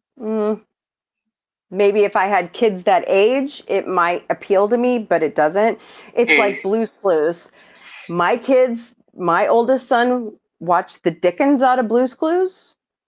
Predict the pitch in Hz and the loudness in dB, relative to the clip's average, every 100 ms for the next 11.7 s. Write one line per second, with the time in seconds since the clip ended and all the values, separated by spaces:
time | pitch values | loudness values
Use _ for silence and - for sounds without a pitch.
0 | _ _ _ _ - 170 165 165 165 170 | _ _ _ _ -8 -6 -4 -2 0 0
1 | 165 175 226 269 311 294 - 185 196 185 | 2 2 2 2 2 2 0 -2 0 0
2 | 180 - _ - - 294 320 320 320 - | 0 -2 _ -20 -8 -2 0 -2 -4 -14
3 | _ _ _ _ _ _ 185 190 202 - | _ _ _ _ _ _ -4 -2 -2 -8
4 | _ _ _ _ _ _ _ _ _ - | _ _ _ _ _ _ _ _ _ -14
5 | 160 156 160 151 160 160 190 196 170 175 | -14 -8 -8 -2 0 2 2 2 2 2
6 | 165 160 - 170 170 160 156 156 127 - | 2 0 -2 2 4 4 4 2 -2 -4
7 | - 151 - _ _ - 170 170 160 160 | -2 -2 -6 _ _ -4 0 2 2 0
8 | 156 143 151 175 175 175 170 170 _ _ | -2 0 2 2 0 -8 -14 -20 _ _
9 | _ _ _ _ _ _ - - - 185 | _ _ _ _ _ _ -20 -20 -2 0
10 | 180 - 170 160 160 147 147 151 156 151 | 0 -2 -2 0 0 0 0 -2 -4 -2
11 | 147 139 131 127 131 120 - | 0 -2 -6 -12 -8 -8 -8